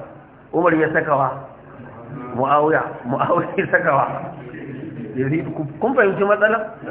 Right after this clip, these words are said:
Wannan shi yasa ko ga abin yana da tasalsul ya zama addini mai zaman kanshi. Asalin dama abin da ake so a gini addi-, a rushe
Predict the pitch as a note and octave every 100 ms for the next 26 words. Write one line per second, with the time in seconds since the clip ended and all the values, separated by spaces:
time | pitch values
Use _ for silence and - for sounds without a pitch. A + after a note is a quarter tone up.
0 | - - - - D3 A#3 G#3+ - G#3 G#3
1 | G#3 G#3 F#3+ F#3+ E3+ F3 E3+ F3 D#3+ D3
2 | C3+ E3 F3 D3+ D3 D3+ D#3 D#3+ C#3 A2+
3 | D3 D3+ B2+ A2+ A#2+ B2 A#2+ B2 - -
4 | - - - - - - - F#3+ G3 G#3
5 | G#3+ G#3 G#3 F3+ F3 E3 F3 E3 E3+ E3
6 | D#3 E3 C3+ B2 D3+ D3+ C#3 C#3 - D#3
7 | F3 C3+ C3+ E3 - B2